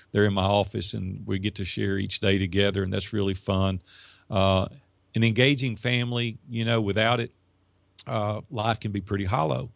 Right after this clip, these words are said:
And so for me, that's really, really important.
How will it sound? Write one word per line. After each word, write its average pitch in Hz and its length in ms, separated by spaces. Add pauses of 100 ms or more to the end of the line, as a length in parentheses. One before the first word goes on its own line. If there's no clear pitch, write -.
(140)
And 107 160
so 107 280
for 107 160
me, 107 220
that's 104 260
really, 104 280
really 95 320
important. 95 560